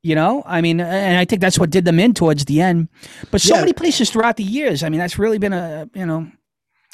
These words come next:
Speaker 1: I mean, I think I read somewhere when I was a broker, Mike, places like McDonald's and Walmart's, you know, they're mo-, most of their worth is not wrapped up in their products and their sales.
Speaker 2: Real
Speaker 1: It's wrapped
Speaker 2: estate.
Speaker 1: up in the real estate. Yeah.
Speaker 2: Well, that's
Speaker 1: McDonald's
Speaker 2: like,
Speaker 1: is, yeah.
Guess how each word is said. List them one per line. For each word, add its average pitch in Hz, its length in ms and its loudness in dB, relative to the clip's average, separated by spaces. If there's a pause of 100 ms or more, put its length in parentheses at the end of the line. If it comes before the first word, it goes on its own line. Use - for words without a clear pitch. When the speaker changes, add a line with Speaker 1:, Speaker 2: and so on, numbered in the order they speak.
(140)
Speaker 1:
I - 40 -6
mean, 170 100 0
I - 20 -2
think 202 200 -2
I - 20 0
read 190 180 2
somewhere 202 280 2
when 175 160 0
I 165 40 -2
was 151 120 -2
a 147 40 -2
broker, 160 380 0
Mike, 190 380 -2 (600)
places 214 380 2
like 175 180 0
McDonald's 170 640 -2
and 147 120 0
Walmart's, 185 560 0 (260)
you 190 160 -4
know, 160 320 -4 (160)
they're 185 360 -2
mo-, 208 300 2
most 190 400 2
of 277 100 2
their 175 140 4
worth 151 300 0
is 143 160 -4
not 170 180 -2
wrapped 170 280 -2
up 180 120 -4
in 165 60 -2
their 143 140 0
products 160 500 0
and 151 100 -2
their 131 100 -2
sales. 156 520 -2 (180)
Speaker 2:
Real 156 280 -2
Speaker 1:
It's - 160 -8
wrapped 220 160 -4
Speaker 2:
estate. - 60 -4
Speaker 1:
up 226 100 0
in 156 40 -2
the 156 80 2
real 254 200 4
estate. - 360 -2 (240)
Yeah. 196 220 0 (480)
Speaker 2:
Well, 143 120 2
that's 190 100 2
Speaker 1:
McDonald's 180 320 2
Speaker 2:
like, 170 100 0 (140)
Speaker 1:
is, 139 80 -20 (100)
yeah. 175 240 -2